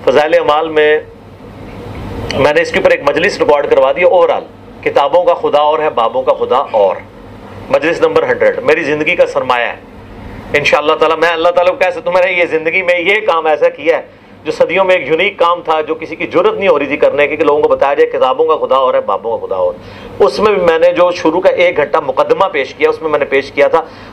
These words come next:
फ़ज़ाइल अमाल में लिखा हुआ है, फ़ज़ाइल ज़िक्र वाले chapter के, फ़ज़ाइल कुरान वाले chapter में, कुरान के पढ़ने की, जो तिलावत के फ़ज़ाइल हैं, कि एक रात अहमद बिन हंबल को ख्वाब में अल्लाह ताला की ज़ियारत हुई। कहानी का start ही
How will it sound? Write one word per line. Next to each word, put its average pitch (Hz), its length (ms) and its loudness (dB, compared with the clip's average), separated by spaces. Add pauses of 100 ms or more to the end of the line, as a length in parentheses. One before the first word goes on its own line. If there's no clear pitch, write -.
(120)
फ़ज़ाइल 165 280 2
अमाल 170 280 0
में 175 140 2
लिखा 156 220 -2
हुआ 156 160 2
है, 151 140 -2 (800)
फ़ज़ाइल 151 340 2
ज़िक्र 151 280 0
वाले 165 180 4
chapter 160 300 -2
के, 151 260 0
फ़ज़ाइल 139 340 0
कुरान 151 320 0
वाले 123 180 2
chapter 107 300 -4
में, 113 120 -6
कुरान 131 240 2
के 131 180 -4
पढ़ने 131 380 0
की, 120 180 -12
जो 120 100 0
तिलावत 120 420 0
के 127 60 2
फ़ज़ाइल 101 380 -2
हैं, 92 80 -8 (420)
कि 156 280 0
एक 165 180 2
रात 147 240 0
अहमद 147 240 0
बिन 151 120 2
हंबल 127 280 0
को 131 240 2
ख्वाब 131 320 0
में 131 120 0
अल्लाह 120 160 -2
ताला 117 200 0
की 110 120 -8
ज़ियारत 98 360 -2
हुई। 78 120 -12 (1300)
कहानी 147 240 0
का 165 120 4
start 160 380 0
ही 160 100 -2